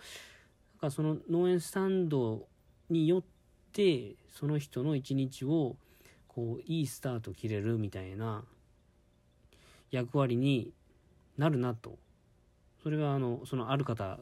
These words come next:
から言われたことで、あの、説得力持つというか、なんだろうな。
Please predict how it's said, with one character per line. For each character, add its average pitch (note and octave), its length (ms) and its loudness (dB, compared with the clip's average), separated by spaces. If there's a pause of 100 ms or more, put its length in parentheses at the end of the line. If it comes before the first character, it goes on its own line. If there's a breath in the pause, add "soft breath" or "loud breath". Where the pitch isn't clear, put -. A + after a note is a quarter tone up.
か - 120 -6
ら G#2 140 -2
言 A2 120 0
わ A#2+ 80 2
れ A#2 80 0
た A2+ 220 -2
こ - 160 -14
と - 160 -6
で、 A#2+ 280 -2 (1400 loud breath)
あ B2+ 80 -8
の、 G#2+ 300 -6 (1600)
説 B2+ 240 -6 (220)
得 C#3+ 180 2
力 B2 180 4
持 G#2+ 160 0
つ - 140 -12
と - 80 -8
い G2+ 60 -4
う F#2 40 -6
か、 G2 120 -8
な G2 120 -6
ん G2 60 -8
だ G#2+ 60 -12
ろ - 100 -16
う - 40 -14
な。 - 80 -12